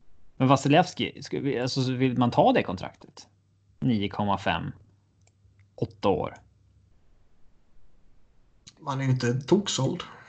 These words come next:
Speaker 2: Det är inte bara ett, eh, hundraprocentigt rungande ja.
Speaker 1: För att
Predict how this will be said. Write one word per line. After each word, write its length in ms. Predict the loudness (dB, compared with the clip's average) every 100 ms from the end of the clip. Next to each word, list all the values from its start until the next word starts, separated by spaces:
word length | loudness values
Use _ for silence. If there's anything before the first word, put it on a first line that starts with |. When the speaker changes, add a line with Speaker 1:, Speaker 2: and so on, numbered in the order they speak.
| -20 -14 2
Speaker 2:
Det 80 | 6
är 40 |
inte 240 | 6 8 8
bara 340 | 10 8 8
ett, 220 | 6 2
eh, 840 | -4 -2 -2 0 2 4 2 2 2
hundraprocentigt 680 | 6 6 6 4 2 2 4
rungande 560 | 6 6 6 6 2
ja. 300 | 2 2 -2 -8 -20 _ _ _ -10 -8 -6 -8 -12
Speaker 1:
För 140 | 2 2
att 200 | 2